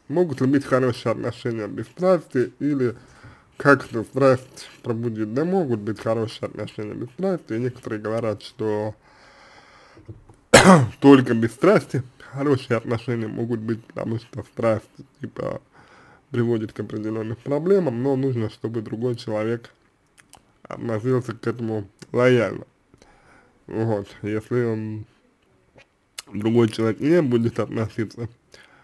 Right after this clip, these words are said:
к этому лояльно, а будет постоянно треб-, требовать каких-то эмоций, требовать каких-то порывов и так далее, то <coughs> тоже могут быть проблемы. Проблемы доволь-, довольно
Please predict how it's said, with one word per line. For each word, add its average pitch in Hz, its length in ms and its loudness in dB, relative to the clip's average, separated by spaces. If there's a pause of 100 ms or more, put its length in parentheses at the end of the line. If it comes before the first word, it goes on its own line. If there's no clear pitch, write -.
(260)
к - 40 -2
этому 110 320 2
лояльно, 139 500 2
а 107 40 0
будет 107 320 -2
постоянно 113 560 -2
треб-, 113 400 -4 (200)
требовать 113 480 0
каких-то 107 560 -6
эмоций, 120 580 -2
требовать 113 640 -8
каких-то 117 600 -10 (720)
порывов 135 680 6
и 113 80 -6
так 113 260 -2
далее, 147 400 0
то 127 600 -2 (1300)
<coughs> - 640 4 (260)
тоже 135 460 4 (300)
могут 117 380 0
быть 110 200 -2 (380)
проблемы. 117 580 -2
Проблемы 120 400 -2
доволь-, 110 320 -4 (300)
довольно 113 420 0